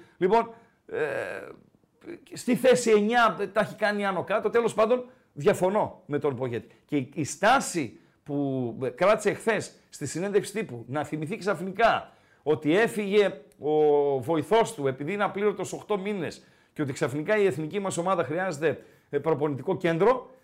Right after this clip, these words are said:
μου μυρίζει, μου μυρίζει πρόκληση απόλυσης, Παντελή Αμπατζή. Σαν να λέει, "Διώξτε με". Αυτ-, έτσι,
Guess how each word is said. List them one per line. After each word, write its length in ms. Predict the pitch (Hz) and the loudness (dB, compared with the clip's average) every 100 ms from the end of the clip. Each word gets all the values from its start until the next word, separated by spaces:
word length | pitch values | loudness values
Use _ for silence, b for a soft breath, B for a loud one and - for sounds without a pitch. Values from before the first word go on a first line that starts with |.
| b b | b b
μου 220 | 160 175 175 | -4 -2 0
μυρίζει, 760 | 170 160 165 240 208 170 233 - _ _ | 0 0 2 2 0 0 -2 -8 _ _
μου 160 | 139 147 | -6 -2
μυρίζει 600 | 143 143 143 131 214 - b b b _ | 0 2 2 0 -4 -6 b b b _
πρόκληση 840 | 180 185 185 185 180 - 240 247 - _ _ _ | 4 4 4 0 0 -2 -4 -4 -14 _ _ _
απόλυσης, 1000 | 185 165 - 202 226 180 - 113 - - _ - | 0 0 2 4 4 2 -4 -10 -16 -20 _ -4
Παντελή 380 | 147 135 127 120 | -2 0 -2 -4
Αμπατζή. 420 | 98 98 90 85 _ _ | -4 -10 -12 -16 _ _
Σαν 220 | - 190 | -2 0
να 80 | 175 | 2
λέει, 340 | 175 254 - | 2 0 -8
"Διώξτε 580 | - 117 107 196 196 156 | -10 -8 0 -2 0 -6
με". 200 | 113 90 - _ _ | -6 -10 -18 _ _
Αυτ-, 220 | 113 143 | -10 -4
έτσι, 280 | 185 185 | -4 -4